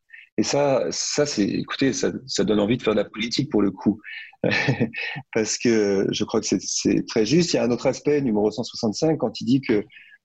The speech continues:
euh, le bon samaritain a besoin d'une auberge, euh, il est en train de montrer, euh, vraiment que, euh, il peut y avoir des, des structures évangéliques, en fait. Il peut y avoir des structures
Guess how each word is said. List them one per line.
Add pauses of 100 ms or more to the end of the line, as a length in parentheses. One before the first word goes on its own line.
euh,
le
bon
samaritain
a
besoin
d'une
auberge, (680)
euh,
il
est
en
train
de
montrer,
euh,
vraiment
que, (340)
euh, (880)
il
peut
y
avoir
des, (640)
des
structures (260)
évangéliques,
en
fait. (260)
Il
peut
y
avoir
des
structures